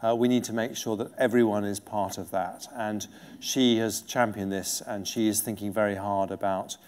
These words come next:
how we do that. And I think, um, in the case of people with dementia, that is a particular priority, 'cause actually technology can be very transformative for people with dementia in making life easier. Um,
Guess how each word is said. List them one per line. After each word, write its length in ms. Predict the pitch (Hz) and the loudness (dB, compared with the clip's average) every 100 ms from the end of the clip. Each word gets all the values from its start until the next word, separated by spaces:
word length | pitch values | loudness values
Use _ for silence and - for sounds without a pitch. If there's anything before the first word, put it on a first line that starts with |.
| - - - | -20 -20 -18
how 240 | - 123 | 0 2
we 160 | 110 104 | 4 2
do 240 | 110 104 | 2 0
that. 420 | 92 85 87 - - - - - - - | 0 -6 -8 -16 -20 -20 -20 -20 -20 -6
And 260 | 139 117 | -2 2
I 80 | 120 | 2
think, 360 | 120 156 151 - - - - | 2 -2 -4 -10 -20 -18 -2
um, 460 | 123 113 117 170 - - | 0 0 -2 -8 -14 -8
in 140 | 185 135 | 0 2
the 80 | 131 | 2
case 320 | 147 135 - | 2 0 -2
of 160 | 123 | -6
people 400 | - 127 123 120 | -2 -2 2 2
with 380 | 113 113 104 - - - - _ | 4 4 2 -6 -16 -20 -20 _
dementia, 540 | 127 123 127 120 113 | 4 4 4 0 -4
that 180 | 98 104 | 0 0
is 160 | 110 104 | 0 -2
a 60 | |
particular 720 | 101 - 123 - 101 - 110 101 | -6 -10 -6 -4 -6 -6 -4 -4
priority, 640 | - 104 107 104 98 101 | 0 4 6 4 2 -4
'cause 160 | 95 113 | -2 0
actually 360 | 127 - - | 0 0 -8
technology 640 | 104 120 131 131 113 98 101 | -8 -8 -4 -2 -2 -2 -4
can 140 | 110 | -4
be 100 | 110 | -2
very 380 | 101 113 127 117 | 0 2 4 4
transformative 720 | - 101 - 104 98 95 92 - - - - - - | 0 -8 -8 -6 -6 -6 -10 -12 -20 -20 -20 -20 -18
for 80 | 101 | -6
people 280 | 120 104 101 | -4 -2 -2
with 120 | 101 | -2
dementia 440 | 104 107 120 - | -2 -2 -4 -6
in 120 | 104 | -2
making 340 | 110 107 107 101 | -2 -2 -4 -2
life 300 | 101 98 - | 0 -2 -4
easier. 600 | 143 123 107 95 90 95 - - - - - - | 2 4 4 0 -4 -6 -8 -20 -20 -20 -16 -4
Um, 340 | 110 107 107 | -2 -2 -4